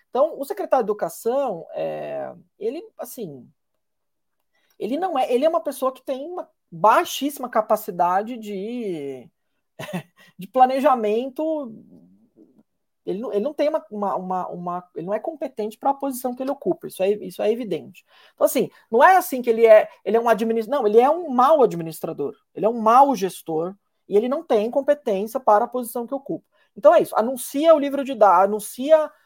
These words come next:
a suspensão, a recusa do P N L D. É, todo mundo re-, todo mundo repudia.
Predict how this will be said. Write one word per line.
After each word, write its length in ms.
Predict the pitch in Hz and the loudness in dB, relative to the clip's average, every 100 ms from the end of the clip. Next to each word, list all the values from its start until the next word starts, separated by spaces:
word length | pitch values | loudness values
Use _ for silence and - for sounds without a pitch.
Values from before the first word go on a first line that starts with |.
| _ | _
a 100 | 196 | -12
suspensão, 840 | 254 247 262 240 - 214 240 269 | -12 -12 -10 -10 -8 -4 -2 -2
a 160 | 233 202 | -2 -2
recusa 480 | 185 208 226 262 262 | -4 -6 -8 -8 -8
do 80 | |
P 140 | 247 254 | -8 -10
N 140 | 240 | -8
L 180 | 240 247 | -8 -8
D. 320 | 180 151 117 _ _ _ _ _ - | -6 -6 -8 _ _ _ _ _ -8
É, 500 | 160 160 156 147 - _ _ _ _ _ | -4 0 -2 -2 -8 _ _ _ _ _
todo 280 | - 233 269 | 2 2 2
mundo 680 | 233 233 269 277 277 285 277 _ _ _ _ _ | -4 -6 -4 -4 -4 -6 -12 _ _ _ _ _
re-, 260 | - 226 226 - | -2 -2 -2 -4
todo 260 | 208 240 | -2 -2
mundo 1300 | 247 208 240 254 262 247 196 165 156 139 143 - - _ _ _ | -4 -6 -8 -6 -4 -4 -4 -4 -6 -10 -16 -20 -20 _ _ _
repudia. 720 | 175 226 294 185 160 139 127 | -4 -2 -4 -6 -6 -6 -8